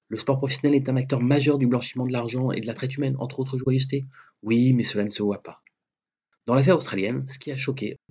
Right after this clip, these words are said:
c'est que l'atteinte à l'intégrité sportive s'est déroulée sous nos yeux. Je crois que la formule idoine ici, c'est « Couvrez ce sein que je ne saurais voir ». Quel bel hommage à Molière à l'occasion de ses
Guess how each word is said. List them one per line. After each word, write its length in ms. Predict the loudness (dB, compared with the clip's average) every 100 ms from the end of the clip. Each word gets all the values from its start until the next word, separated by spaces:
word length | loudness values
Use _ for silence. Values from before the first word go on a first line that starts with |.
| _ _
c'est 140 | 0 2
que 80 |
l'atteinte 320 | 2 2 0 0
à 60 |
l'intégrité 500 | -4 -2 -4 -4 -10
sportive 440 | -14 -16 -16 -10 -10
s'est 120 | -8
déroulée 280 | -6 -6 -6
sous 200 | -2 0
nos 80 |
yeux. 240 | 0 -4 -12 _ _ _ _ _
Je 120 | -6
crois 160 | -2 -2
que 80 | -2
la 60 |
formule 400 | -6 -4 -4 -6 -2
idoine 280 | 2 4 2
ici, 260 | -2 -6
c'est « 240 | -6 -6 -6 -6
Couvrez 260 | -4 -2
ce 120 | -2
sein 180 | -4 -2
que 80 | 0
je 60 | 0
ne 60 |
saurais 160 | -2 -2
voir ». 280 | -2 -6 -12 _ _
Quel 180 | -4 0
bel 180 | 2 4
hommage 300 | 2 -2 -8
à 60 |
Molière 400 | -8 -8 -8 -8
à 80 | -10
l'occasion 340 | -10 -8 -8
de 100 | -8
ses 100 | -10